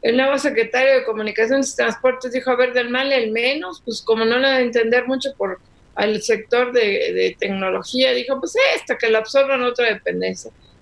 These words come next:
Mal, porque yo coincido, Salma Jalife estaba haciendo una muy buena labor, todo el mundo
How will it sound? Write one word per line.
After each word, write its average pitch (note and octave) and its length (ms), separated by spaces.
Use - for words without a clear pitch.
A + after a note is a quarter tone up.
Mal, C#4 360
porque A3+ 420
yo A#3 240
coincido, B3 540
Salma A3 320
Jalife G#3 400
estaba G3+ 260
haciendo G3 380
una F#3 140
muy G3 160
buena G3 300
labor, F#3 380
todo A3 120
el A3 60
mundo A3 180